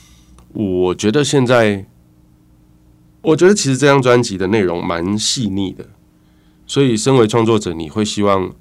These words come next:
呃，当他要，呃，走进这个世界的时候，好，其实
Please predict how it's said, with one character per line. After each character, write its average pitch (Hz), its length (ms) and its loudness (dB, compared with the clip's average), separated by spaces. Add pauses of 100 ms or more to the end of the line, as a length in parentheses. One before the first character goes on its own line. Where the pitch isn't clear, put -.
(240)
呃， - 580 -14 (320)
当 107 240 0
他 104 260 -2
要， 92 400 0 (420)
呃， - 340 -14 (120)
走 80 220 -6
进 123 180 0
这 107 100 0
个 95 100 -4
世 104 200 -6
界 - 320 -4 (540)
的 85 120 -8
时 82 200 -6
候， 87 240 -4 (600)
好， - 180 -12
其 135 160 -8
实 170 100 -4